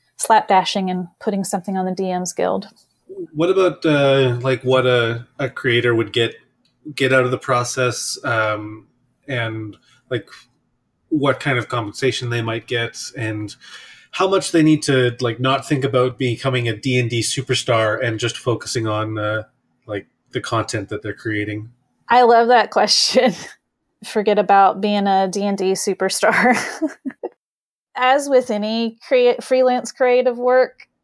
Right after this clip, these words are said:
Speaker 1: I think it would save a lot of anxiety and pressure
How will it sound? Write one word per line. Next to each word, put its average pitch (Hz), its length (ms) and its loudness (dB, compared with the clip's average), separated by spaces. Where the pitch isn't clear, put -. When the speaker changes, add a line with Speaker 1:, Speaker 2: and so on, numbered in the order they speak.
Speaker 1:
I 214 120 0
think 220 480 -2
it 214 260 2
would 202 120 -2
save 214 360 0
a 220 60 2
lot 202 260 6
of 208 100 2
anxiety 208 1040 2
and 190 580 -2
pressure 220 720 2